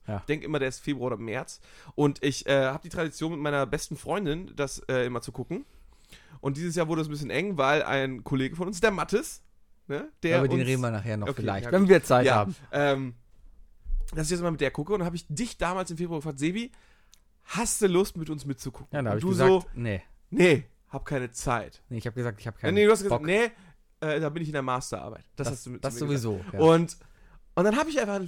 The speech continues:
Speaker 2: vorletzte Woche erfahren, Sebi kommt nicht, weil der anderen Leuten zugesagt hat.
Speaker 1: Ja, aber das war auch eine spontane
Speaker 2: Anderen
Speaker 1: Sache.
Speaker 2: Leuten.
Speaker 1: Jetzt sei hier mal nicht so beleidigt, du verdammter Kackbatzen hier.
Speaker 2: Ich will nicht um
Speaker 1: Du
Speaker 2: beleidigt
Speaker 1: bist wie
Speaker 2: sein,
Speaker 1: so ein
Speaker 2: weißt du?
Speaker 1: Facebook-Typ, der dann runterschreibt, weißt du, ich sag hier, ich geh E S C gucken und dann kommst du direkt hier und sagst, "Oh, früher wäre das nicht passiert, oh."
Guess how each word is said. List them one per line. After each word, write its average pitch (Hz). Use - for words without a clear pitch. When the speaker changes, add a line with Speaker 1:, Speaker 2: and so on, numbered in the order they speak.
Speaker 2:
vorletzte 254
Woche 190
erfahren, 147
Sebi 160
kommt -
nicht, 139
weil 143
der 123
anderen 220
Leuten -
zugesagt -
hat. -
Speaker 1:
Ja, 127
aber 98
das 98
war 95
auch 107
eine 113
spontane 101
Speaker 2:
Anderen 92
Speaker 1:
Sache. 180
Speaker 2:
Leuten. 165
Speaker 1:
Jetzt 160
sei 127
hier 143
mal 143
nicht 143
so 156
beleidigt, 151
du 147
verdammter 143
Kackbatzen -
hier. 147
Speaker 2:
Ich 175
will 196
nicht 156
um 131
Speaker 1:
Du 127
Speaker 2:
beleidigt 123
Speaker 1:
bist 190
wie 190
Speaker 2:
sein, 190
Speaker 1:
so 208
ein 196
Speaker 2:
weißt -
du? 202
Speaker 1:
Facebook-Typ, 202
der 196
dann 180
runterschreibt, 180
weißt 156
du, -
ich 190
sag 185
hier, 175
ich 170
geh 165
E 156
S 151
C 202
gucken 185
und 175
dann 170
kommst 160
du 190
direkt 180
hier 180
und 156
sagst, 165
"Oh, 147
früher 131
wäre 135
das 131
nicht 135
passiert, 127
oh." 135